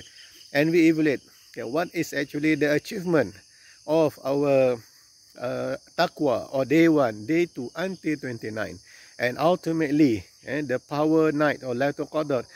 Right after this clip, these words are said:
is the moment for us to intensify our ibadah so that we will be closer to Allah Subhanahu wa Ta'ala. Okay, brothers and sisters, at the end of the day, we wanted to get things done with efficiency and effecti-,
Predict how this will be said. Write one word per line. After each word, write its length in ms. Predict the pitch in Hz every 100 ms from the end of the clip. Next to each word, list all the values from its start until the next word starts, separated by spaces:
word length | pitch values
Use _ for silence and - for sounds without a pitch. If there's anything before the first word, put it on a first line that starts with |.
| - -
is 240 | 147 151 135
the 320 | 143 170 190 - - -
moment 440 | 127 170 170 147
for 200 | - 143
us 320 | 139 151 147 -
to 140 | 160 151
intensify 800 | 139 147 160 143 156 - 131 87 - - - - 135
our 480 | 139 139 135 139 -
ibadah 640 | 151 147 156 147 131 127 120 - _ - _ -
so 200 | 151 147
that 200 | 143 131
we 100 | 135
will 100 | 131
be 60 |
closer 440 | - 156 151 147 131
to 100 | 131
Allah 280 | 131 127 131
Subhanahu 640 | 123 123 123 120 117 123
wa 100 | 117
Ta'ala. 380 | - 123 117 101 - - - -
Okay, 120 | 107
brothers 420 | 123 147 156 151
and 100 | 143
sisters, 580 | - 170 - 190 214 - - - -
at 120 | 127
the 120 | 143
end 180 | 151 160
of 120 | 156
the 80 | 160
day, 60 | 165
we 100 | 147
wanted 420 | 147 147 - -
to 100 | 131
get 240 | 135 -
things 240 | - 143 -
done 400 | 156 156 123 123
with 200 | 135 143
efficiency 720 | 139 139 - 156 147 160 151
and 180 | 131 135
effecti-, 540 | 127 135 - 131 120